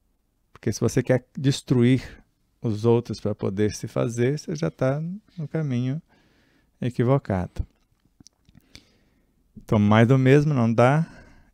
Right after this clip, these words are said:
e não adianta querer desvalorizar o que já foi dito. Então, eu preciso trazer algo que acrescente um ponto no conto e sem destruir a base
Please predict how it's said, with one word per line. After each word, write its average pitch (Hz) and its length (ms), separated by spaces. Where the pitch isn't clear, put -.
e 131 60
não 113 160
adianta 117 460
querer 110 440
desvalorizar 113 800
o 107 80
que - 80
já 110 160
foi 117 200
dito. 95 400
Então, 113 140
eu 110 80
preciso 104 720
trazer 101 680
algo 110 420
que - 160
acrescente 117 880
um 127 120
ponto 107 500
no 110 140
conto 123 540
e 156 80
sem 139 560
destruir 127 680
a 131 80
base 113 640